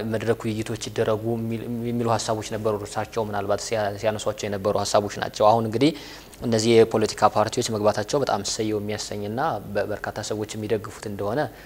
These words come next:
እ፣ አብዛኞቹ የሚስማሙበት ሀቅ ነው። ግን ከዛስ የተለየ ማድረግ አይቻልም ነበር ወይ? ለምን እንደዚህ በ-፣ እንደዚህ ማድረግ አስፈለገ? እነዚህ ሰዎች በምርጫ የተወዳደሩ ናቸው አብዛኞቹ፣ ተወዳድረው ግን ያለፉ አይደሉም። እና ከዛ በተለየስ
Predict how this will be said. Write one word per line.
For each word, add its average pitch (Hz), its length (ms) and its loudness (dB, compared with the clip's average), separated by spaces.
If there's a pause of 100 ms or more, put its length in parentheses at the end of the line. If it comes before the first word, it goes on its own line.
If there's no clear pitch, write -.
(220)
እ፣ - 120 -6 (160)
አብዛኞቹ 110 460 0
የሚስማሙበት 110 760 -4
ሀቅ - 260 2 (100)
ነው። 92 120 -12 (520)
ግን 147 120 2 (120)
ከዛስ 143 460 4
የተለየ 127 480 0
ማድረግ 113 480 0
አይቻልም 110 500 -2
ነበር 104 280 -4
ወይ? 104 160 0
ለምን 113 300 -2
እንደዚህ 113 380 -4
በ-፣ 117 220 0
እንደዚህ 113 320 0
ማድረግ 107 340 2 (100)
አስፈለገ? 101 500 -2 (260)
እነዚህ 113 300 -2
ሰዎች 123 340 2
በምርጫ 113 340 -2
የተወዳደሩ 107 560 4
ናቸው 110 240 2
አብዛኞቹ፣ 110 380 0 (340)
ተወዳድረው 110 460 6
ግን 139 140 2
ያለፉ 131 320 -2
አይደሉም። 90 380 0
እና 104 120 -2 (520)
ከዛ 135 280 -2
በተለየስ 104 560 -2